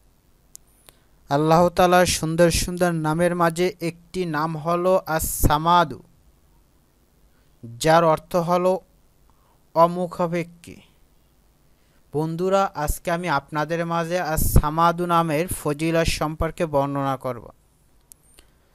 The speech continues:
তার আগে বন্ধুরা, আপনাদের কাছে ছোট্ট একটি request, যারা এখনও আমার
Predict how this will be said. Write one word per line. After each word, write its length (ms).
তার 180
আগে 260
বন্ধুরা, 560
আপনাদের 460
কাছে 320
ছোট্ট 340
একটি 340
request, 680
যারা 300
এখনও 440
আমার 340